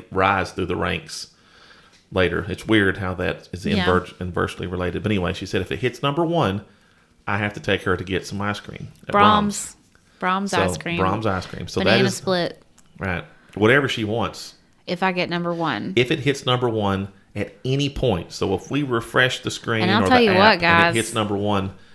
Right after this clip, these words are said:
Speaker 1: and then it goes back to number two, that counts. All it's gotta do is touch it one time.
Speaker 2: My latest plant mail video.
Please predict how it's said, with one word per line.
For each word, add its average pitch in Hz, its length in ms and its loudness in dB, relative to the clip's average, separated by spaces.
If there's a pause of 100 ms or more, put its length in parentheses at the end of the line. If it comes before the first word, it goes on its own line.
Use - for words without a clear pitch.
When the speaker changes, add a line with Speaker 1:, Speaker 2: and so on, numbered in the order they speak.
Speaker 1:
and 98 120 -2
then 101 80 2
it - 80 -4
goes 104 160 4
back 107 240 2
to 107 80 -2
number 107 200 -2
two, 143 420 0
that - 180 -2
counts. - 480 -4 (360)
All 101 120 -2
it's 101 100 -2
gotta 123 220 0
do 127 100 4
is 117 80 0
touch - 300 -2
it - 180 -8
one 113 160 -2
time. 107 160 -6
Speaker 2:
My 185 120 -2
latest 185 460 -4
plant 208 300 -4
mail 175 180 -2
video. 160 540 -4